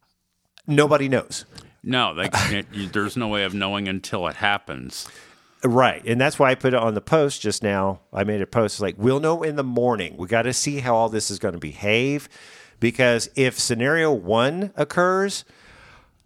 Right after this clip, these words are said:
Speaker 1: yeah, I mean, we're in a five percent tornado risk. Now, it doesn't sound like much, but that's kind of a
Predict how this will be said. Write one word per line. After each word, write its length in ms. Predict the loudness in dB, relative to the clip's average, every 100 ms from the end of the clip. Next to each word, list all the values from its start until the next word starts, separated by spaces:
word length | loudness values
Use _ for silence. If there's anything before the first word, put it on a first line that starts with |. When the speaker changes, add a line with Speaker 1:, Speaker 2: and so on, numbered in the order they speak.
| _
Speaker 1:
yeah, 560 | -10 -4 0 2 4 4
I 120 | 4
mean, 180 | 2 0
we're 140 | 0
in 100 | 0
a 60 | -2
five 600 | -6 -8 -4 -2 -2 -4
percent 600 | -4 0 0 0 -2 -4 _ _ _ _ _ -10
tornado 440 | -2 0 2 2 0
risk. 360 | -2 -8 -4
Now, 140 | 0 0
it 120 | 0
doesn't 320 | 0 0 -2
sound 400 | 0 2 2 2
like 300 | 2 0 0
much, 340 | 0 2 0 0
but 240 | 0 0 0
that's 320 | 0 0 -8
kind 280 | -8 -4 -2
of 120 | 0
a 120 | -2